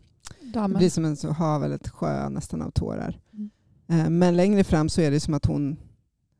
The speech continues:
Speaker 2: Att hon, ja, men hon bestämmer sig för att nej, jag,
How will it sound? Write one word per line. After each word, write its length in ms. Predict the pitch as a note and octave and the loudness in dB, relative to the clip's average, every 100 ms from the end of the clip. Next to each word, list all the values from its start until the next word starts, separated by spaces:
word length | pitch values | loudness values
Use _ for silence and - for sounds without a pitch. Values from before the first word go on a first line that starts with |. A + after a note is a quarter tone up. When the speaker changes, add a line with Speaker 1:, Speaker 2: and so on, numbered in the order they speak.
| _ _ _ _ _ | _ _ _ _ _
Speaker 2:
Att 160 | - D#3+ | -2 0
hon, 600 | E3+ E3 D#3+ D#3 D#3 D3+ F3+ - - - - _ _ _ _ _ _ _ _ | 2 2 0 0 -2 -4 -6 -10 -12 -14 -18 _ _ _ _ _ _ _ _
ja, 140 | - F#3+ | 0 4
men 140 | A3+ | 6
hon 100 | A3 | 6
bestämmer 360 | G#3 - F#3+ G3+ | 6 4 2 4
sig 120 | F#3 | 2
för 120 | - | 2
att 120 | D#3 | 0
nej, 280 | F3 F#3 F#3+ - | 2 2 0 0
jag, 360 | E3 E3 E3 | -2 -2 -2